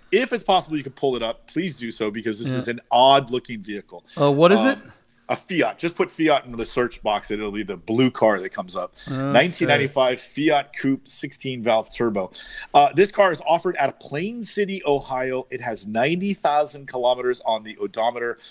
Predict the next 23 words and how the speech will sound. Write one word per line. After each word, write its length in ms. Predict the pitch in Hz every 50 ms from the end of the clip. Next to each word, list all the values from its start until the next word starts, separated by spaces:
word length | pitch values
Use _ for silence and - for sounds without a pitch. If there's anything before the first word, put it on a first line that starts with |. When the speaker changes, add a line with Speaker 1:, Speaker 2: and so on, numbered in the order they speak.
| _ _ _ _
Speaker 1:
fifty-six 720 | _ - 165 180 170 - 160 147 - - 147 131 - -
thousand 340 | 147 135 131 110 117 120
miles 360 | 117 120 117 117 120 113 - -
in 140 | 135 120 120
translation. 880 | - - - 127 113 110 104 - 117 117 127 135 135 - 113 101 101 - - - - - - - - -
Um, 300 | 131 127 127 120 117 110 _ - -
Pininfarina 760 | - - 170 180 214 220 185 - 185 175 170 170 160 151 135
designed 560 | - 131 120 107 - 131 127 143 160 175 170
this 160 | 156 151 139 -
car 220 | - 143 135 131
for 180 | - - 127 123
Fiat, 500 | - - 131 127 120 117 117 117 - - -
and 240 | 127 117 113 113 _
Fiat 420 | _ - 123 127 135 135 135 -
put 140 | - 143 131 123
it 40 |
on 100 | 120 113
a 60 | 113 -
front-wheel 520 | - - 143 151 151 - - 151 147 135
drive 320 | 113 131 127 120 117 -
platform 580 | - - - 127 131 - - - 113 107 98 95
with 140 | 101 98 101
a 80 | 101